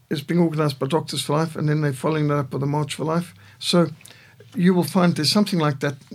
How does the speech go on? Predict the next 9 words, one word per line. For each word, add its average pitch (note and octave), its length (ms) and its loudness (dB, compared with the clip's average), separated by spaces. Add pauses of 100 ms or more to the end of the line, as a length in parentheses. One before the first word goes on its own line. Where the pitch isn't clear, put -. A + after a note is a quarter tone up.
(140)
virtually E3 380 0
any D#3 160 0
town C#3+ 320 0
around C3+ 280 2
you. C3+ 120 -2 (300)
And D#3+ 100 0
if D#3+ 160 -4 (320)
there A#2 100 0
isn't A#3+ 380 2